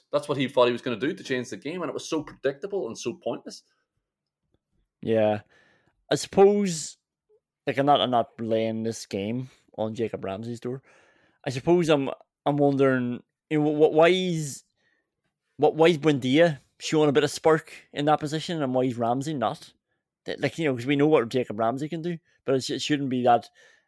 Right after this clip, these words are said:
Speaker 2: Eh, 'cause, like, 'cause I'm looking at that now, being like, "Well, why doesn't Buendia just play there instead of him?" 'Cause, like, there's another nomination for earlier in the, in the show, like, you just, just play Buendia there. He's always our best player when he comes on,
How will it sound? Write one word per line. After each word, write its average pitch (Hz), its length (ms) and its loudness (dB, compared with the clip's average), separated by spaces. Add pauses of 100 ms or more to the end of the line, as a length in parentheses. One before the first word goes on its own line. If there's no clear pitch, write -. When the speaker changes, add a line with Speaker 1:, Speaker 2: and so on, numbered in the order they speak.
Speaker 2:
Eh, 170 140 -4
'cause, 165 200 2
like, 175 140 6
'cause 127 80 0
I'm 170 120 6
looking 135 160 4
at 117 60 0
that 131 160 6
now, 127 180 4
being 143 140 0
like, 135 120 0
"Well, 151 120 4
why 170 120 6
doesn't 151 220 0
Buendia 123 340 0
just 151 140 -12
play 120 220 0
there 165 200 0
instead 113 300 -2
of 143 80 -8
him?" 170 140 -12 (380)
'Cause, 143 100 2
like, 131 120 4
there's 127 320 2
another 120 320 4
nomination 117 500 0
for 117 180 0
earlier 131 360 2
in 151 80 -4
the, 120 200 0
in 131 140 -4
the 127 260 -2
show, 147 220 -2
like, 156 260 -4
you 123 280 -6
just, - 260 -14
just - 200 -12
play 120 120 0
Buendia 117 400 -4
there. 143 180 2
He's 127 120 -4
always 123 420 -2
our 120 60 -4
best 107 240 -4
player 110 220 -4
when 139 100 -6
he 120 60 -10
comes 113 200 -10
on, 123 200 -6